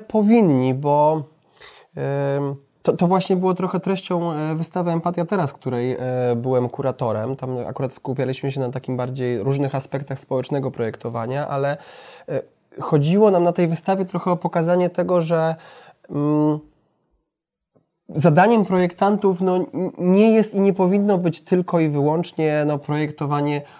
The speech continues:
kolejnych, trochę, e, bardziej wygodnych krzeseł, czy trochę bardziej zaawansowanych telefonów, że,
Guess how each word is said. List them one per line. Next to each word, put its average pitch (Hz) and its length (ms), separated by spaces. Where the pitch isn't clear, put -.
kolejnych, 156 640
trochę, 139 760
e, 120 120
bardziej 139 400
wygodnych 143 560
krzeseł, 139 800
czy 139 180
trochę 135 380
bardziej 139 360
zaawansowanych 135 800
telefonów, 131 640
że, 147 260